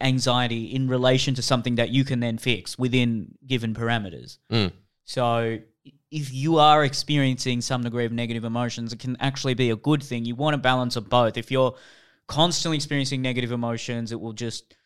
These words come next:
Speaker 1: suffocate you and your entire sense of self and self-worth will just dissipate. But if you have that sort of middle ground of, like, some form of suffering, but also, you know, the,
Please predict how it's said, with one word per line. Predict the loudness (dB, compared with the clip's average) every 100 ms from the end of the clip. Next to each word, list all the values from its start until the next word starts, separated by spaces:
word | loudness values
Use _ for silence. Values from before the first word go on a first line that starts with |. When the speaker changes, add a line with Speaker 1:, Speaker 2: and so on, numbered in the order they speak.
| _ -8
Speaker 1:
suffocate | 0 0 2 -2 0 -2
you | -2 -2 -2 -4 -4
and | -4 -4 -4
your | -4 -2 -2
entire | -4 -2 -2 -2
sense | -2 -4 -4 -6
of | -6
self | -4 -4 -4
and | -4
self-worth | -4 -4 -4 -2 -2 -6
will | -8
just | -8 -6 -4
dissipate. | -4 0 2 2 0 -12 -8 0
But | 0
if | 0 -2
you | 0
have | 2 4 4
that | 2 0
sort | -4 -4
of | -6 -16 _
middle | 4 6 6
ground | 6 6 8 6 6
of, | 4 2
like, | 0 -2 -4 -12 -20 _ -18
some | -2 4 6 6 4
form | 2 2 2
of | 2
suffering, | 2 2 0 -2 0 0
but | 2 2 2
also, | 0 0 2 4 4 4 -2
you | -10 -20 -6 -2
know, | 0 0
the, | -4